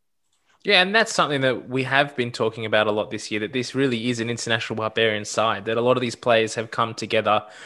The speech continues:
with little to no preparation and no game time together. So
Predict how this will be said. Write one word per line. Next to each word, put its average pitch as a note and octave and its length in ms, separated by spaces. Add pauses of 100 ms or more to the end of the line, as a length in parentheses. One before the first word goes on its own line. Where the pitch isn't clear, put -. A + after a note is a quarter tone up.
(180)
with C3 240
little C3+ 400
to B2 140
no A2+ 160
preparation G#2 800
and G#2+ 140
no A2 160
game G#2+ 320
time G2 260
together. F#2+ 420
So G#2+ 420